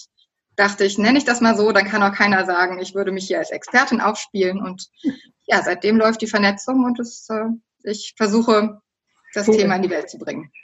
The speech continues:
Speaker 2: Ja, da müssen wir auf jeden Fall viel drüber sprechen. Ähm, da bin ich ja auch leidvoll geprägt aus anderen Richtlinien, äh, Richtungen. Ähm,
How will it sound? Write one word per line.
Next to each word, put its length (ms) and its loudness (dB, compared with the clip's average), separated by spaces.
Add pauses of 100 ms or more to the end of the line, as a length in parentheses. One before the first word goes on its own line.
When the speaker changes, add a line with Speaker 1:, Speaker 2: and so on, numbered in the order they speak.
(200)
Speaker 2:
Ja, 380 2
da 100 2
müssen 200 4
wir 100 4
auf 80 0
jeden 160 4
Fall 140 2
viel 200 2
drüber 220 4
sprechen. 560 -2
Ähm, 320 -2
da 140 -2
bin 140 -2
ich 120 -2
ja 200 2
auch 200 -2
leidvoll 580 2
geprägt 580 -2
aus 160 -4
anderen 720 -2 (300)
Richtlinien, 600 2
äh, 420 2
Richtungen. 720 0 (640)
Ähm, 260 -2